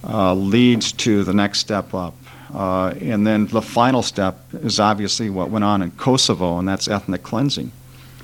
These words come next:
just to kill you because of who you worship or what you worship. You know, these things are wrong, and I think that, uh, uh, what we're trying to do here is to promote an attitude of tolerance and of civility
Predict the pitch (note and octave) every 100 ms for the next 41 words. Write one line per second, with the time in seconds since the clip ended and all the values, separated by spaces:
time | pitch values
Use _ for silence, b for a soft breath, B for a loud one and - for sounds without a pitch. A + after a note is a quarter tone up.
0 | B - A2 - - C#3 C#3 A2+ D#2+ F#2+
1 | - G2+ F#2 F#2+ F#2 - B2 A#2 A2 G#2
2 | G#2+ - - - E2+ F2 F2+ C#3 - A2+
3 | G2 C#2 - - - - B B B -
4 | F#2+ F2 E2+ A#2+ A#2+ B2+ G2 E2 D#2+ G#2+
5 | A2+ A#2 C3+ B B B B - F#2+ F2+
6 | F#2 F#2+ A#2 - G#2+ G2 - G2+ F2+ D#2+
7 | B B B B B B B B - A2
8 | F2+ F2 - - A#3+ G3+ G#2 G#2+ G#2 -
9 | B2+ A2+ F#2+ F#2 G#2+ C3 G#2+ G2+ F#2+ G#2
10 | - G#2 G2 G2 A2+ D3 - - - B
11 | B B - G2+ F#2+ G2+ G#2+ G#2+ - A#2
12 | G2 F2 - - G2+ F2+ E2+ E2 - G#2
13 | F2+ - G#2 F2 G#2+ G2+ F2+ F2